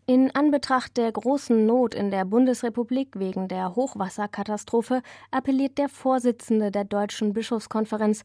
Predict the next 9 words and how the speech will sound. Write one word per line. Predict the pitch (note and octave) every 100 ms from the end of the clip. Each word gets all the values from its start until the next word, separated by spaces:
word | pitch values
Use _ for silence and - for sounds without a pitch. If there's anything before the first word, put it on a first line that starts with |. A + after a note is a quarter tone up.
| - _ _
Erzbischof | C4+ C4 C4 B3+ B3 A3 -
Robert | A#3+ B3+ -
Zollitsch, | - C4+ B3 A3 - - -
an | C4
die | D4+
Großzügigkeit | D4+ B3 A#3+ - A3+ G#3+ G#3 - G3+ -
der | A#3+
deutschen | A3+ G3 F#3 - G3+
Katholiken. | - F#3 G#3+ G#3+ A3 G#3+ E3+